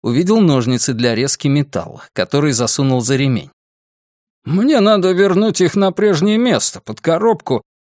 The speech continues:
Линда выхватила ножницы, прежде чем он успел закончить фразу. Подавила желание проткнуть ими впалую грудь.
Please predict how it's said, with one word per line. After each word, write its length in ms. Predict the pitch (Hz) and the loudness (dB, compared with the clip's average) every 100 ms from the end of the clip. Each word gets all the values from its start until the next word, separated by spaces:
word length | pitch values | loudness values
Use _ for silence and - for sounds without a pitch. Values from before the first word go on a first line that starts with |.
| - | -6
Линда 460 | 110 127 135 127 | 0 2 2 2
выхватила 640 | 120 113 135 127 117 127 123 | 0 -2 -2 -2 0 0 2
ножницы, 520 | 147 135 113 104 107 | 2 0 -2 -4 -6
прежде 400 | - 151 147 101 | -2 0 0 -2
чем 200 | - 113 | -2 -2
он 100 | 113 | 0
успел 300 | 117 - 127 | -2 -2 0
закончить 540 | 120 120 127 127 135 | 0 0 -2 -2 -4
фразу. 400 | - 135 95 73 - _ _ _ | -2 -2 -2 -6 -16 _ _ _
Подавила 480 | 120 123 127 180 175 | -2 0 2 4 4
желание 500 | 135 147 151 165 165 | 2 2 2 2 0
проткнуть 640 | - 135 127 - 151 156 160 | 0 -4 -4 -2 0 2 0
ими 160 | 156 | 0
впалую 500 | - - 139 151 165 | -2 0 0 2 0
грудь. 400 | 143 127 117 - | 0 0 -2 -4